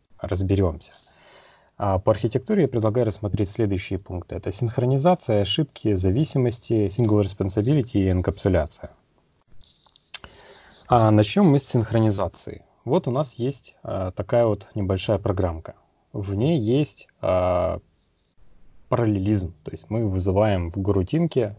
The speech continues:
метод validate, передаём туда какой-то параметр. Ам, однако в этом случае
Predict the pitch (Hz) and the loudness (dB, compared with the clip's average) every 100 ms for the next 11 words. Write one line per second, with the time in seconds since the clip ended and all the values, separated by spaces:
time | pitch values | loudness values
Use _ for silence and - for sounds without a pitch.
0 | - 107 - - 98 92 98 85 - _ | -4 -4 -6 -2 0 2 2 0 -4 _
1 | _ - 92 92 127 113 101 98 95 92 | _ -12 -6 -2 0 0 -2 -2 -4 -4
2 | 92 90 80 - - _ _ _ _ _ | -4 -4 -4 -12 -20 _ _ _ _ _
3 | _ _ _ _ _ _ _ - 98 95 | _ _ _ _ _ _ _ -6 -2 0
4 | 95 95 92 92 101 98 120 202 - 175 | 2 0 -2 -4 -6 0 4 4 4 2
5 | 143 127 165 147 135 - 190 196 - 147 | 2 0 -2 0 -4 -4 -4 -2 0 2
6 | 135 117 | 4 2